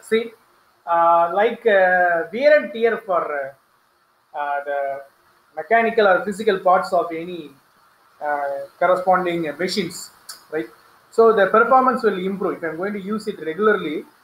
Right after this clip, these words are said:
my performance will, will, will improve. If I'm going to keep it, uh, shut, that it, it will not improve. Like, uh, like my car or two-wheeler,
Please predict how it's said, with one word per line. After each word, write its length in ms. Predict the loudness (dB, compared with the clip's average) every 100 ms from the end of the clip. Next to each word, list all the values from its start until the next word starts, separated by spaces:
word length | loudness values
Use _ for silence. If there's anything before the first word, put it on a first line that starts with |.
| _
my 100 | -6
performance 480 | 0 0 4 4 2
will, 340 | 0 -6 -6 -6
will, 240 | -4 -4 -4
will 180 | -4
improve. 380 | -4 -4 -6 -8
If 80 | -8
I'm 160 | -8 -4
going 160 | -4
to 80 | -4
keep 260 | -6 -6 -6
it, 200 | -4 0
uh, 240 | 0 0 -8 _ _ -2
shut, 200 | 0 0 -6 -16 _ -4
that 180 | -4
it, 80 | -6 -12
it 100 | -8
will 140 | 0
not 180 | 2 2
improve. 340 | 0 -6 -4
Like, 260 | 0 0 0
uh, 200 | 2 4
like 240 | 4 0 -4
my 140 | -10
car 480 | 0 4 6 6 4
or 100 | 0
two-wheeler, 520 | -8 -8 -4 -4 -4